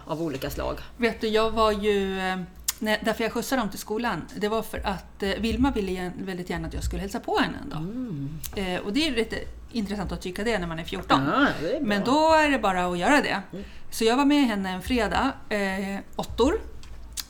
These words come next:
Speaker 2: Och jag kan ju säga att det var väldigt intressant.
Speaker 1: Mm.
Speaker 2: Jag måste säga att jag tycker nog alla föräldrar ska vara med
Speaker 1: Mm.
Speaker 2: någon gång. För jag var lite i-, chockad, är att överdriva.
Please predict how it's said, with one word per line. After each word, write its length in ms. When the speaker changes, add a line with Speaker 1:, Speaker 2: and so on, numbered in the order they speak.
Speaker 2:
Och 100
jag 160
kan 100
ju 40
säga 160
att 60
det 60
var 120
väldigt 260
intressant. 640
Speaker 1:
Mm. 540
Speaker 2:
Jag 380
måste 340
säga 260
att 100
jag 120
tycker 200
nog 160
alla 440
föräldrar 480
ska 180
vara 100
med 180
Speaker 1:
Mm. 300
Speaker 2:
någon 420
gång. 480
För 200
jag 240
var 160
lite 260
i-, 200
chockad, 600
är 240
att 80
överdriva. 420